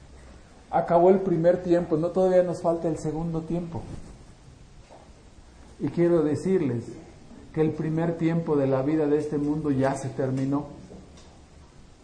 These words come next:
La primera venida de Cristo terminó con el primer tiempo de la vida de este mundo.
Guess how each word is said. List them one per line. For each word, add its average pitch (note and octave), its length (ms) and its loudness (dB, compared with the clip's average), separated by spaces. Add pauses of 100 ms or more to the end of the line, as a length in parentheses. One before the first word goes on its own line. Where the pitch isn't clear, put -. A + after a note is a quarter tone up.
(160)
La F3+ 220 2
primera G3 580 4
venida F#3 440 4
de E3 200 2
Cristo F3+ 420 2
terminó D#3 580 0
con D#3 180 0
el D3 80 2
primer D#3+ 400 2
tiempo E3+ 400 2
de C#3 100 2
la C3+ 140 6
vida D3+ 240 2
de C#3 120 2
este C#3+ 200 -4
mundo. D3+ 360 -2